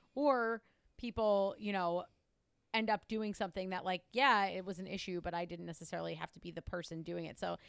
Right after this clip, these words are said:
I think that's a really good idea to capture, to facilitate communication,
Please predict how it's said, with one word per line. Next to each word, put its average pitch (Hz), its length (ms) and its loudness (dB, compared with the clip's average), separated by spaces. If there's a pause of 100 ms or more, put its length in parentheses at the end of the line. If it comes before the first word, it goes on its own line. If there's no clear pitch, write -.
(160)
I 247 60 -2
think 294 140 2
that's 285 160 0
a 247 60 0
really 233 200 2
good 208 120 -2
idea 190 320 -2
to 190 100 -8
capture, 175 800 -2 (500)
to 233 320 4 (400)
facilitate 269 520 0
communication, 185 880 -6